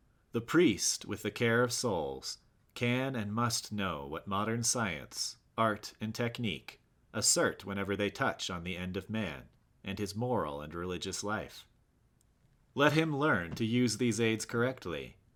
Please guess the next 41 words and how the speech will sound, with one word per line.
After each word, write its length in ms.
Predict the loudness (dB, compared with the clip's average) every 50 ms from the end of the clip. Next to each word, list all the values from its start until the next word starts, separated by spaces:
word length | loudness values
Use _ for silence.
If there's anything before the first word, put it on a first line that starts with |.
| _ _ -4
as 140 | 0 4
often 340 | 6 8 8 6 6 2 2 2
as, 340 | 2 2 2 0 0 -2 -2
in 100 | -2 -2
the 80 | -4
prudent 320 | -2 -2 -2 -2 -2 -2 -2
judgment 440 | 0 0 0 0 -2 -6 -6 -6 -6
of 80 | -6
ecclesiastical 920 | -6 -6 -2 -2 -2 0 0 0 0 0 0 -2 -4 -6 -4 -4 -2 -2 -2
authority, 640 | -2 -4 -4 -2 -2 0 -2 -2 -4 -6 -8 -10 -16 _ _ _ _ _ _ -6
the 80 | -2 0
nature 380 | 2 2 2 2 4 4 4
of 100 | 4 4
the 80 | 2 0
ministry 480 | 0 0 0 -2 -2 -2 -2 0 2
entrusted 540 | 2 0 0 0 -2 -2 -2 -4 -6 -8 -6
to 180 | -4 -2 -2 -2
him 320 | -2 -4 -8 -10 -12 -14 -18 _ _
in 120 | -6 -4
the 80 | -4 -2
need 260 | 0 0 2 2 2
of 100 | 0 0
assisting 640 | 0 -2 0 0 0 0 0 -2 -4 -6 -6 -6 -8
an 80 | -8 -8
increasing 540 | -8 -6 -2 -2 0 0 0 -2 -2 -2
number 260 | -2 -4 -2 -2 -2 -2
of 100 | -2 -2
souls 600 | -2 -2 0 0 0 -2 -4 -6 -8 -10 -12 -14 _ _ _
demand 420 | -2 -2 0 2 0 0 0 -2
it. 240 | -6 -8 -8 -12 -20 -20 _ _ _ _ _ _ _ -20 -20 _ _ _ _ _ _ _ _ _ _ _ _
Finally, 640 | 2 4 4 4 4 2 0 0 -2 -4 -6 -8 -12 _ _
if 140 | -8 -4 2
these 220 | 6 6 6 8
arts 300 | 8 6 4 4 2 0
are 140 | 0 0 0
employed 520 | 0 -2 -2 -2 0 2 4 2 2 2 0
by 120 | 0 -2
the 100 | -2 -2
priest 560 | -6 -4 -4 -4 -2 -4 -4 -8 -10 -10 -8
to 140 | -6 -4 -4
advantage, 760 | -2 -2 0 -2 -2 -2 -2 -6 -8 -8 -8 -10 -12 -12